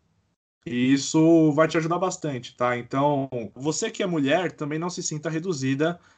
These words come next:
com relação a essa doença, tá? Então, tem tratamento, hoje a tecnologia é mais eficiente, existe toda esse,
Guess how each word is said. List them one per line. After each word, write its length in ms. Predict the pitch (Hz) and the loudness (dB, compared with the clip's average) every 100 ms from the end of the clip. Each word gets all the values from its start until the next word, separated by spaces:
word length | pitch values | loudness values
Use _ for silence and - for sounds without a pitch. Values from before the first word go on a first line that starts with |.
| _ _ | _ _
com 120 | 143 | -6
relação 460 | 147 143 143 - 143 | 2 2 2 2 0
a 60 | |
essa 180 | 143 151 | 2 0
doença, 500 | 160 151 156 - 123 - | 0 0 -2 -4 -8 -6
tá? 220 | 117 123 | 0 0
Então, 640 | 123 135 127 127 127 113 107 | 0 -2 -2 0 -2 -6 -4
tem 140 | - 160 | -2 0
tratamento, 760 | 156 135 175 151 156 156 151 | 0 0 0 0 0 -2 -2
hoje 180 | 135 143 | 0 2
a 40 | 139 | 0
tecnologia 640 | 139 - 139 135 127 131 | 0 -2 -2 0 0 0
é 20 | |
mais 180 | 127 123 | 0 -2
eficiente, 720 | 127 135 - 165 147 143 135 | -2 -4 -2 0 0 -2 -2
existe 360 | 131 127 135 135 | 0 2 0 0
toda 200 | 139 131 | -2 -2
esse, 340 | 127 127 113 | 0 0 0